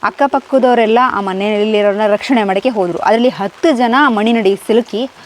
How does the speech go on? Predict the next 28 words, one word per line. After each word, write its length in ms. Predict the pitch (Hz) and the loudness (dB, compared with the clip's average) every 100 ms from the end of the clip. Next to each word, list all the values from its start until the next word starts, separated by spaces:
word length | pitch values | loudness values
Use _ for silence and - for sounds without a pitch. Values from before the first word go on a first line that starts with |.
| - 175 | -8 -2
ಐದು 260 | 233 254 | 2 2
ಜನ 180 | 220 208 | 0 -2
ಪ್ರಾಣನ 400 | 214 170 170 185 | -2 -4 -4 -4
ಕಳ್ಕೊಂಡ್ರೆ, 540 | 196 180 - 175 190 202 | -2 -4 -2 -2 -2 -2
ಇನ್ನು 180 | 202 | -2
ಐದು 240 | 175 214 226 | 0 0 0
ಜನ 200 | 185 190 175 | 0 -2 -4
ಗಂಭೀರವಾಗಿ 600 | 175 202 240 185 175 214 | -4 0 2 2 0 0
ಗಾಯಗೊಳ್ತಾರೆ. 560 | 180 175 170 156 151 - - - - | -2 -2 -4 -6 -8 -10 -16 -10 -2
ಅದರಲ್ಲಿ 440 | 196 208 233 302 | 0 2 2 2
ಲಕ್ಷ್ಮಣ್ 440 | 208 185 - 262 233 | 2 0 0 2 2
ಅವರು 200 | 190 180 | 0 -2
ಕೂಡ 180 | 190 226 | 0 0
ಗಂಭೀರವಾಗಿ 640 | 175 180 240 262 214 214 | -2 -4 0 0 2 0
ಗಾಯಗೊಂಡು 500 | 185 165 175 180 233 277 - - | 0 0 -2 -4 -4 -4 -8 -2
ಅವರ 100 | 220 226 - | 0 0 0
ಸೊಂಟದ, 420 | 233 262 277 254 247 247 196 | 0 2 2 2 4 2 0
ಆ, 300 | - 202 185 185 - 190 | -4 -4 -4 -10 -10 -4
ಬೆನ್ನಿನ 320 | 226 254 262 226 | -2 0 -2 -2
ಮೂಳೆ, 600 | 226 285 214 - - - - 185 | 0 2 0 -2 -10 -20 -20 -4
ಬೆನ್ನಿನ 300 | 226 247 277 254 | 0 2 2 0
ಮೂಳೆ 260 | 220 226 | 0 0
ಫ್ರ್ಯಾಕ್ಚರ್ 420 | - 190 - 233 | 0 -6 -4 -2
ಆಗುತ್ತೆ. 280 | 196 180 185 | 0 0 0
ಅವ್ರಿಗೆ 260 | 220 220 190 | 2 2 0
ಎದ್ದು 240 | 185 220 | 0 2
ಓಡಾಡೋಕ್ಕೇನೆ 760 | 185 180 202 202 226 226 240 294 | 2 2 2 2 2 2 2 0
ಆಗೋದಿಲ್ಲ. 540 | 202 190 208 190 170 | 0 0 -2 -2 -2